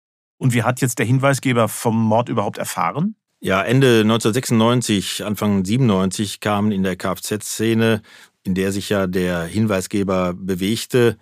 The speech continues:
Speaker 2: Gerüchte auf, dass sein Bruder und der Johannes E. äh, einen Wilfried Kalitz getötet haben sollten. Daraufhin hat er dann den Freund seines Bruders gefragt, ob denn da was dran sei. Und der hat dann bestätigt und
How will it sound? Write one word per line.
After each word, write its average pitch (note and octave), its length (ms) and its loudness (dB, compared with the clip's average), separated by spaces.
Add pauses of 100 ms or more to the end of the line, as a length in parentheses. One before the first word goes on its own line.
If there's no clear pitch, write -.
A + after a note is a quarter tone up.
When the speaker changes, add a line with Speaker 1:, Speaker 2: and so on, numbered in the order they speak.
Speaker 2:
Gerüchte A#2+ 400 0
auf, D#2 520 -10
dass F2 280 -8
sein F#2+ 220 -2
Bruder C3 480 4 (340)
und G#2+ 140 -4
der G2 80 2
Johannes F#2+ 340 0
E. A#2 400 2 (580)
äh, G2+ 220 0
einen G2+ 260 0
Wilfried A2+ 300 0
Kalitz A2+ 320 0
getötet F2+ 400 -2
haben F2 260 -2
sollten. F2 540 -4 (160)
Daraufhin A#2 560 2
hat A#2+ 160 0
er B2 120 0
dann A2 360 4 (520)
den F#2+ 140 2
Freund A#2 300 2
seines A2 260 2
Bruders A2 420 2
gefragt, A2 760 -2 (280)
ob - 140 -12
denn G#2+ 120 0
da G2 100 2
was G2 160 -2
dran A#2+ 260 4
sei. D#2+ 380 -2 (540)
Und G2+ 180 -4
der A2+ 120 4
hat A#2+ 100 2
dann A#2+ 120 4
bestätigt A2+ 680 2
und F#2+ 540 -4